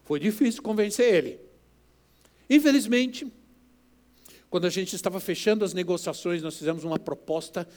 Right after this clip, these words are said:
pra comprar esse lugar, ele aprovou, ele gostou. Aí ele falou, "Vou preparar os papéis, eu preciso legalizar esse lugar, preciso não sei o quê, não sei o quê."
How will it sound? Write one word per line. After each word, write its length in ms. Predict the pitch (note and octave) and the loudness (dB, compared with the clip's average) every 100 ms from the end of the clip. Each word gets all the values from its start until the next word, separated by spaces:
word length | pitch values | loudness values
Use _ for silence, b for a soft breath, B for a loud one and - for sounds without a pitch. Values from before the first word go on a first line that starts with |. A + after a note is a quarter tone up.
| B B _ | B B _
pra 120 | D3 | -6
comprar 360 | - C#3 D#3 | -6 -4 -2
esse 180 | E3 - | -2 -2
lugar, 360 | D3+ C3+ C#3+ D#3 | -4 0 0 0
ele 220 | E3 D#3+ | 0 0
aprovou, 500 | D3+ - D3 B2+ D3+ | -2 -4 -4 -2 -2
ele 120 | E3+ | -2
gostou. 540 | D3 D3 - E3+ F3+ F3 B B B B | -2 -4 -4 -2 -2 -4 B B B B
Aí 200 | D3+ D#3 | -6 -2
ele 120 | D#3 | -2
falou, 200 | E3+ D3 | -2 -2
"Vou 160 | D#3 | -2
preparar 400 | E3+ F3 E3 E3 | -2 -2 -2 -2
os 120 | E3+ - | -2 -2
papéis, 600 | - - F#3+ F#3+ F#3 F#3 | -6 4 8 8 6 2
eu 80 | |
preciso 400 | - - D#3+ D#3 B B B | -4 -8 -6 -6 B B B
legalizar 480 | D#3 E3 D#3 C3+ E3 | 0 0 0 0 -2
esse 180 | - | -2
lugar, 460 | D3+ C#3 E3+ F#3+ F3 | -4 -4 -2 0 0
preciso 260 | - F3 D#3+ | -2 -10 -8
não 120 | F3+ | -8
sei 140 | D#3 D#3 | -6 -8
o 40 | |
quê, 200 | - G#3 | 2 2
não 80 | F#3+ | 2
sei 100 | F#3 | -2
o 20 | |
quê." 220 | - A#3 | 4 4